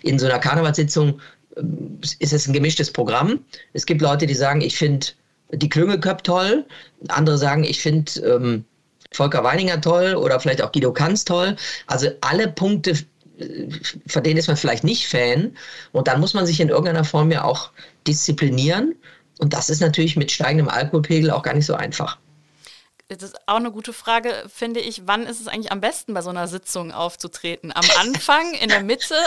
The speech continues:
Speaker 2: am Ende? Äh, der Alkoholpegel steigt, aber natürlich hoffentlich auch die Stimmung. Also was haben Sie da so für Erfahrungen gemacht?
Speaker 1: Ja, da gibt's, das ist natürlich unter Rednern genau das Thema. Früher war es so, schlimm, wenn man jetzt, wenn ich schon sage, ja, ich sage auch nicht, früher war alles besser, aber früher, es war wirklich, ist ja nun schon ein bisschen her,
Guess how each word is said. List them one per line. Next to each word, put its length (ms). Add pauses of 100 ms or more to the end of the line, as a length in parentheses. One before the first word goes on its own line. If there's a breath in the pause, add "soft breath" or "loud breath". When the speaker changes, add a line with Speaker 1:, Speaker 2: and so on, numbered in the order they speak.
(120)
Speaker 2:
am 220
Ende? 340 (200)
Äh, 240
der 200
Alkoholpegel 680
steigt, 500
aber 140
natürlich 400
hoffentlich 360
auch 100
die 120
Stimmung. 560
Also 240
was 140
haben 100
Sie 80
da 80
so 80
für 120
Erfahrungen 340
gemacht? 320 (420 soft breath)
Speaker 1:
Ja, 180
da 80
gibt's, 300 (120)
das 180
ist 100
natürlich 300
unter 180
Rednern 300
genau 240
das 260
Thema. 520 (260 loud breath)
Früher 420
war 160
es 160
so, 400 (260 loud breath)
schlimm, 280
wenn 80
man 120
jetzt, 220
wenn 100
ich 100
schon 140
sage, 240
ja, 160
ich 120
sage 180
auch 60
nicht, 140
früher 160
war 100
alles 160
besser, 260
aber 140
früher, 420
es 140
war 120
wirklich, 220
ist 100
ja 60
nun 120
schon 200
ein 60
bisschen 240
her, 360